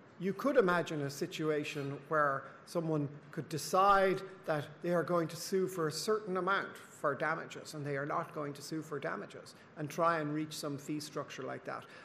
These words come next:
I've yet to meet anyone who's gutsy enough to do that, uh, but in certain types of, uh, cases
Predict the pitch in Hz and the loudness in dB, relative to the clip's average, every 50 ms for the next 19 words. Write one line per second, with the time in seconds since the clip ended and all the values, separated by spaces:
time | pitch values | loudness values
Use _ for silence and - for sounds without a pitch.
0 | - - 170 160 156 214 240 247 240 254 233 233 220 208 190 208 196 190 185 175 | -2 0 0 6 8 8 8 8 6 4 6 8 8 10 10 10 10 10 8 6
1 | 180 175 156 139 170 170 143 - - 196 208 202 - - 254 240 247 240 277 269 | 4 4 4 4 4 4 2 2 2 2 2 2 2 -2 0 2 2 2 2 0
2 | 262 - - 285 233 277 277 269 269 277 269 - - - - - - - - - | -4 -6 -8 -6 -6 -4 0 0 2 2 0 -2 -6 -10 -16 -18 -18 -8 -2 2
3 | 165 165 156 160 196 190 185 190 185 190 - - - 262 262 262 262 226 214 202 | 4 4 4 4 4 4 6 6 4 2 2 4 6 6 6 6 4 -2 -2 -2
4 | - - 233 233 233 220 214 - - - - - - 185 180 170 165 156 139 - | 0 2 4 6 6 4 2 -2 -6 -10 -8 -2 2 4 6 6 6 4 2 -2
5 | - - - - - - 175 170 160 151 147 139 131 - - 180 - - - - | -10 -16 -18 -18 -8 -2 0 2 2 4 2 2 0 -2 -4 -10 -14 -18 -20 -20
6 | - - - - 190 190 185 185 - 156 143 127 - | -20 -12 -2 2 4 4 4 2 0 -2 -2 -2 -6